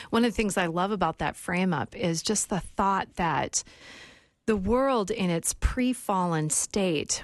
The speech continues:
was not meant to be an easy world. It wasn't, I mean, human beings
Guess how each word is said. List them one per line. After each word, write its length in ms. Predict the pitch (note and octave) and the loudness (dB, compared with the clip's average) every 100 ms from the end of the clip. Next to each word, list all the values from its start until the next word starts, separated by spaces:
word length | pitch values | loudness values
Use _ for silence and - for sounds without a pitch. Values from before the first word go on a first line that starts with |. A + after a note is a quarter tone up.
| - | -2
was 180 | G3+ A3 | 0 2
not 340 | A3 B3+ B3 | 2 0 -2
meant 300 | E3 F3 A3 | -2 0 0
to 160 | - F#3 | 0 -2
be 300 | F#3 E3+ E3 | 0 0 0
an 360 | D#3+ D#3+ - | -2 -2 -2
easy 460 | G3 F#3 E3+ E3+ D3 | 0 0 -2 -2 -2
world. 760 | C#3+ D3 C3+ - - - - - - | -2 -2 -2 -2 -6 -8 -8 -10 -2
It 180 | F#3 A3 | 0 2
wasn't, 480 | A3 B3 A#3+ G#3+ F#3 - - - | 2 2 2 0 -2 -12 -12 0
I 40 | |
mean, 140 | G#3+ G3+ | 2 2
human 520 | F#3+ D4 D4+ C4+ F#3+ | 2 2 4 2 0
beings 640 | - A3 A#3 F3+ E3+ E3+ | 0 0 2 0 -2 -2